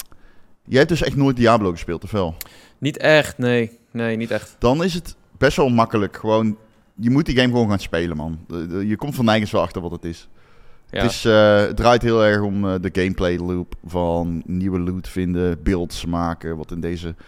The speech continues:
Speaker 1: game, eh, erg vet gedaan is. Ehm, en ja, je komt er op een gegeven moment ook wel gewoon achter dat die game best wel toegankelijk is. Je hoeft echt niet, zeg maar,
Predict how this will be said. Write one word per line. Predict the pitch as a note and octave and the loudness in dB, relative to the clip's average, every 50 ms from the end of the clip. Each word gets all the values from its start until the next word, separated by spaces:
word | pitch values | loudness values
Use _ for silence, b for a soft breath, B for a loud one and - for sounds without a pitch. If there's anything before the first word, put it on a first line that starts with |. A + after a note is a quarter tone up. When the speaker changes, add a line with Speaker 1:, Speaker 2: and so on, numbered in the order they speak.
| b b b b b b b - | b b b b b b b 2
Speaker 1:
game, | A2+ A2+ A#2 A#2+ A2+ A2+ A2 | 4 6 6 6 4 2 0
eh, | - F2 - - A2 C3+ C3+ | -4 -8 -8 0 2 4 4
erg | C3+ A#2 | 4 4
vet | - - B2 A2+ - | 2 0 0 0 0
gedaan | - A2 G2+ G2 G2+ G2+ G2+ | -2 0 2 2 2 0 -2
is. | G2+ G2+ - - - b b b b b b b b b b b - - | -4 -8 -10 -14 -20 b b b b b b b b b b b -14 -8
Ehm, | - E2+ F2+ F2+ F2+ F2+ F2+ F2+ F2+ F2+ F2 F2+ - - - _ - - - - | -4 -2 0 0 0 0 0 -2 -2 -4 -6 -8 -14 -20 -20 _ -20 -20 -20 -4
en | - B2 C3 C3+ C3 C3 - - - - - - _ _ _ _ _ - _ _ _ _ _ _ _ _ - - - | 0 4 4 4 4 2 -4 -8 -16 -20 -20 -20 _ _ _ _ _ -20 _ _ _ _ _ _ _ _ -18 -10 -2
ja, | - G2+ G2 | 0 2 2
je | G#2+ G#2+ | 2 2
komt | - C3+ B2 - | 0 -2 -2 -2
er | A#2+ | -4
op | G#2+ | -4
een | G2+ G#2+ | -2 -2
gegeven | G#2+ G#2 G#2 G2+ | 0 0 0 -2
moment | - | -2
ook | G#2 F#2+ | -2 -2
wel | G2+ G2 F#2 | 0 -2 -2
gewoon | F2 F#2 F2+ F2 | 0 -2 -2 -2
achter | F2 F2 - - F#2 F2 | -2 -4 -6 -8 -8 -8
dat | F2 E2+ - | -8 -8 -8
die | G2 E2 | -8 -4
game | E2+ F2+ F2 F2+ E2+ F2 E2+ E2+ - _ _ - | -2 -2 -2 -2 -2 -4 -8 -10 -16 _ _ -8
best | - G#2 - | -6 -6 -6
wel | A2 - | -6 -10
toegankelijk | G#2+ E2+ G2 G#2 A#2 B2 B2 A2+ | -2 0 0 0 0 -2 -4 -4
is. | C3+ C3+ B2 - - | -4 -6 -6 -8 -10
Je | - | -10
hoeft | F#2+ F#2 - | -8 -4 -4
echt | G2 G#2 - | -4 -2 -2
niet, | G#2+ G2+ - | -2 -2 -2
zeg | - - G2+ | -6 -10 -6
maar, | - G#2 G2+ F#2+ F#2+ - - | -2 -2 -2 -2 -4 -6 -12